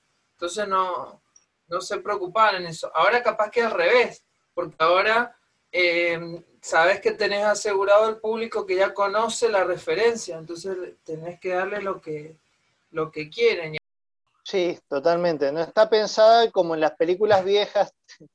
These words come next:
Speaker 2: de videojuegos que eran bastante malas,
Speaker 1: Más probable.
Speaker 2: pero en general parecía que estaban dirigidas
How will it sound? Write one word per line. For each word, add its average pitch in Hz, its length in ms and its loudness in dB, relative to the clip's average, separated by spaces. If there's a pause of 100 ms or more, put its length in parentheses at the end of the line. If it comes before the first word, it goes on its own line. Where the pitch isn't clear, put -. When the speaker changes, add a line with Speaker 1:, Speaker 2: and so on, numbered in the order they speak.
(380)
Speaker 2:
de 156 120 -2
videojuegos - 440 2
que 202 100 -2
eran 196 140 4
bastante 190 420 0
malas, 208 360 4
Speaker 1:
Más 196 60 4
probable. 185 260 2
Speaker 2:
pero 147 360 0
en 151 140 -6
general 156 480 2
parecía 208 400 4
que 202 60 -6
estaban 202 260 2
dirigidas 202 480 2